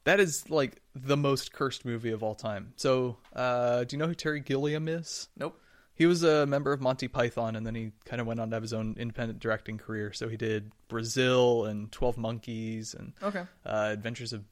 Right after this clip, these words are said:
Speaker 1: Baron Munchausen. Uh, he's
Speaker 2: Munchausen?
Speaker 1: Yes.
Speaker 2: To eat houses?
Speaker 1: Apparently.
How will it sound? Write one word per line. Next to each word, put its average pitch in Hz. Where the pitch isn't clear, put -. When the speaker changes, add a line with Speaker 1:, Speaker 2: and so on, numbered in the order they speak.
Speaker 1:
Baron 113
Munchausen. 113
Uh, -
he's 165
Speaker 2:
Munchausen? 160
Speaker 1:
Yes. -
Speaker 2:
To 143
eat 151
houses? 160
Speaker 1:
Apparently. 120